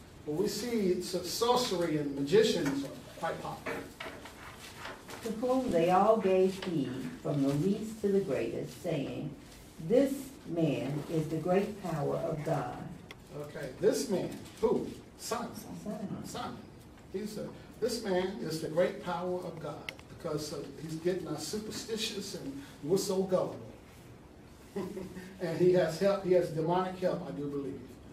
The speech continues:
Speaker 1: To whom they all agreed, listened to. So, uh, S-, Simon was a very popular guy throughout all Samaria. Made his living off of witchcraft, or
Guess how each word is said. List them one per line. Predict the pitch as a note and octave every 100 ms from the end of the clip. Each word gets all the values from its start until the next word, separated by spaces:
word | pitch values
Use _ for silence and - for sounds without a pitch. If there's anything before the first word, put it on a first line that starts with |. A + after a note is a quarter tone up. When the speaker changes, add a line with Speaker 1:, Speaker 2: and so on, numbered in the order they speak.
| - - - -
Speaker 1:
To | D#3
whom | E3+ F#3+
they | F#3
all | F3 G3 G#3+
agreed, | A3+ C4 C#4 - - - C3
listened | F#3 - G#3
to. | A3 A#3+ A#3+ D#4+ - - - -
So, | - A3+ F#3 D#3 D#3
uh, | E3 D#3+
S-, | D#3+ - - -
Simon | - - G#3+ C#4 C4+ G#3+
was | F3+
a | E3+
very | G3 F3 D#3+
popular | A3 C4+ - F3
guy | D3+ C#3+ C#3 C#3+ F3+ - - - - - -
throughout | G3 F3+ E3+
all | F3+ G#3+ A3
Samaria. | - - G#3+ A3+ A3 E3+ - - - - - -
Made | E3+ F3
his | D#3+ E3
living | G3+ A#3 E3+
off | C#3+ C#3+ C#3+
of | D3 D3 - - D3
witchcraft, | G#3 G#3+ - D#3+ - C#3+
or | -